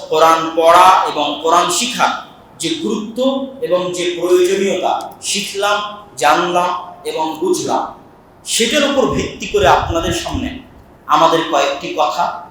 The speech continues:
এই কয়েকটি কথা বলে আজকের বক্তব্য শেষ করব ইনশাআল্লাহ আজিজ। সারমর্ম যদি বলি,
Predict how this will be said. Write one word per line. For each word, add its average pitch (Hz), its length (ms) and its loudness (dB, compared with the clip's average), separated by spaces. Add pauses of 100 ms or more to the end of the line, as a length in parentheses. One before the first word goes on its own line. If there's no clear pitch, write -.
এই 165 160 -6
কয়েকটি 151 380 -4
কথা 151 220 -6
বলে 143 360 -6 (200)
আজকের 139 400 -6
বক্তব্য 135 580 -10 (160)
শেষ - 280 -8
করব 139 440 -6 (100)
ইনশাআল্লাহ 123 560 -4
আজিজ। - 600 -6 (360)
সারমর্ম 190 580 2
যদি 190 320 -6
বলি, - 380 -4